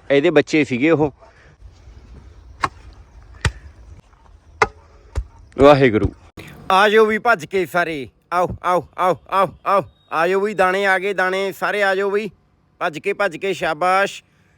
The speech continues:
ਸਵੇਰੇ ਸਦੇਹਾਂ ਦੇ ਦਾਣੇ ਪਾਏ ਹੋਏ ਨੇ ਬਈ, ਤੇ ਫਿਰ ਦੁਪਹਿਰੇ ਪਾਏ ਸੀ ਤੇ ਹੁਣ ਹੋ ਰਹੀ ਆ ਸ਼ਾਮ, ਤੇ ਹੁਣ ਪਾਈ ਜਾਂਦੇ ਆਪਾਂ ਇਹਨਾਂ ਨੂੰ ਸ਼ਾਮ ਦੇ ਦਾਣੇ। ਇਦੋਂ ਬਾਅਦ ਬੰਦ ਕਰਾਂਗੇ ਆਪਾਂ ਇਹਨਾਂ ਨੂੰ ਖੁੱਡੇ 'ਚ,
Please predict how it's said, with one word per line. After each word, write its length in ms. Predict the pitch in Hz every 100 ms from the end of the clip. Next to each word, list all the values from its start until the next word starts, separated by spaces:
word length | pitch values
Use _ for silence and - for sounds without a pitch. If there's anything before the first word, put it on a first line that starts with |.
| _
ਸਵੇਰੇ 380 | - 175 180 190
ਸਦੇਹਾਂ 440 | - 160 185 170
ਦੇ 120 | 175 185
ਦਾਣੇ 260 | 180 175
ਪਾਏ 240 | 170 180 175
ਹੋਏ 160 | 180
ਨੇ 120 | 175
ਬਈ, 220 | 165 196 202 _ _ _ -
ਤੇ 160 | 165
ਫਿਰ 200 | 135 170
ਦੁਪਹਿਰੇ 400 | 151 160 160 185
ਪਾਏ 280 | 214 196 196
ਸੀ 220 | 180 208
ਤੇ 160 | 202 202
ਹੁਣ 200 | 165 170
ਹੋ 180 | 165 185
ਰਹੀ 120 | 214
ਆ 80 | 208
ਸ਼ਾਮ, 380 | - 156 180 208 - _ _ _
ਤੇ 180 | 170 151
ਹੁਣ 200 | 160 170
ਪਾਈ 200 | 175 175
ਜਾਂਦੇ 240 | 180 190
ਆਪਾਂ 260 | 190 - 185
ਇਹਨਾਂ 180 | 180
ਨੂੰ 160 | 214 240 - _ _
ਸ਼ਾਮ 400 | - 190 175 170
ਦੇ 160 | 165 175
ਦਾਣੇ। 360 | 160 143 120 95 _ _ _
ਇਦੋਂ 220 | 175 165
ਬਾਅਦ 220 | 175 196 190
ਬੰਦ 220 | 180 151
ਕਰਾਂਗੇ 360 | 170 165 160
ਆਪਾਂ 220 | 160 151 165
ਇਹਨਾਂ 160 | 170
ਨੂੰ 160 | 220 214 - _ _
ਖੁੱਡੇ 320 | - 160 147
'ਚ, 140 | -